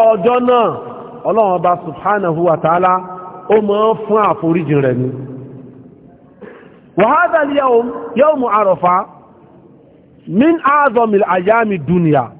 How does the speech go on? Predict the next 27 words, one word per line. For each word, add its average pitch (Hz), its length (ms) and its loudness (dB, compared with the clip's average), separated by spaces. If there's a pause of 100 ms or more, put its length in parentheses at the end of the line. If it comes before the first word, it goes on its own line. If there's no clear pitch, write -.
(340)
Nínú 320 300 -2
àwọn 233 420 0
ọjọ́ 233 340 -2
tó 254 240 -6
tóbi 240 460 -4
jù 160 220 -14
láyé, 220 440 -2 (760)
tó - 120 -8
yẹ 269 160 2
pé 285 200 2 (680)
lọ́jọ́ 302 440 -2
Àràfá, 202 500 -2 (400)
Ọlọ́run 294 360 0
Ọba 233 300 0
àlékè 220 400 -4
ọlá 240 300 -2
máa 247 300 -4
ń 247 120 -6
pe 233 140 -10
àwọn 190 360 -6
màláíkà, 196 520 -8 (400)
gbogbo 240 440 -2
wọn 247 280 0
pátá, 311 380 0 (260)
Ọlọ́run 233 400 -2
pè 233 120 -4
wọ́n. 170 220 -6